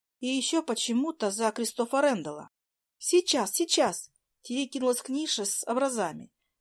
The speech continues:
и зажгла свечу богини-матери Бригитте,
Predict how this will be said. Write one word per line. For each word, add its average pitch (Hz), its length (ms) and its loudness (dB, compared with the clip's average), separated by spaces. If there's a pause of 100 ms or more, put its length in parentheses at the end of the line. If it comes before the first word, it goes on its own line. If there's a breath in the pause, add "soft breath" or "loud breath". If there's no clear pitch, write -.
и 202 100 -6
зажгла 190 360 2
свечу 196 380 -4
богини-матери 185 720 -4
Бригитте, 185 560 -4